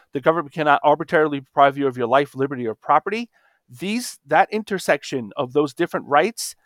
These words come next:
is what the Supreme Court originally said gives us a right to privacy, which is how they eventually decided that women had the right to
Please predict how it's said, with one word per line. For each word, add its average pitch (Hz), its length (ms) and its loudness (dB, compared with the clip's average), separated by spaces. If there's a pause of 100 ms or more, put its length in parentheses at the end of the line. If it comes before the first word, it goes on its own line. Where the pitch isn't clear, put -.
(140)
is 147 180 -4
what 151 240 2
the 185 160 0
Supreme 196 380 -8
Court 170 260 0
originally 147 480 -2 (480)
said - 480 2 (140)
gives 202 240 4
us 147 180 0
a 127 60 -4
right 131 280 0
to - 60 -20
privacy, 147 760 -2 (680)
which 143 280 -4
is 156 240 -2 (100)
how 160 720 4 (180)
they 143 640 -4
eventually 151 560 -4
decided 135 500 2
that 127 240 2 (400)
women 175 300 0
had 156 280 2
the 147 100 -6
right 143 380 2 (1000)
to 139 460 0